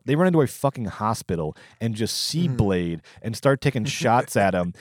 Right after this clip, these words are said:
Speaker 1: And he turns around and he goes, "Motherfucker, have you lost your mind?"
Speaker 2: Great line.
Speaker 1: And it is such a great fucking line. It's so funny. Um, and then even when they have, he has a hostage. He has a hostage who is also, uh, uh, sorry, not a hostage. He's rescuing her, but,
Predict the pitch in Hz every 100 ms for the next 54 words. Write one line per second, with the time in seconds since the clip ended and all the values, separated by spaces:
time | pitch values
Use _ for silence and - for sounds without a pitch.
0 | - - 127 120 156 143 143 123 120 120
1 | 113 104 127 165 - 160 156 147 165 117
2 | 123 135 139 113 92 98 113 131 147 -
3 | 87 - 127 131 120 - - 147 151 143
4 | 110 117 120 - 117 101 101 98 98 95
5 | 90 - 117 123 - 107 101 90 - -
6 | - - 110 107 104 - _ _ _ _
7 | _ 143 147 151 143 - - 170 208 247
8 | 214 196 170 156 156 147 - 180 147 127
9 | 139 156 143 - 123 117 113 _ - -
10 | 165 180 - - 62 - 143 143 123 135
11 | 143 143 101 117 107 123 156 - 117 -
12 | 120 - 113 139 107 131 135 101 87 90
13 | 196 208 127 143 135 113 107 107 101 104